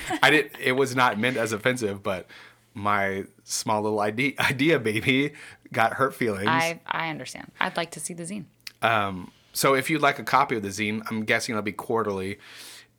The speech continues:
Speaker 1: Uh, get, send me your address. And we have, like, your physical address, 'cause it's gonna be on paper, not on the internet.
Speaker 2: I'm so excited about this.
Speaker 1: So if you'd like a copy of that, please give me your address. You can get, you can communicate me,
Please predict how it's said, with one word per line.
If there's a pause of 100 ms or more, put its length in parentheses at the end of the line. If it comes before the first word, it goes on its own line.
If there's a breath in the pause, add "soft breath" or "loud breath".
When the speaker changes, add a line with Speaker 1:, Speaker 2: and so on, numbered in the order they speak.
(180)
Speaker 1:
Uh,
get,
send
me
your
address. (560)
And (200)
we
have, (100)
like,
your
physical
address,
'cause
it's
gonna
be
on
paper,
not
on
the
internet.
Speaker 2:
I'm
so
excited
about
this. (140)
Speaker 1:
So
if
you'd
like
a
copy
of
that,
please
give
me
your
address.
You
can
get, (800)
you
can
communicate
me,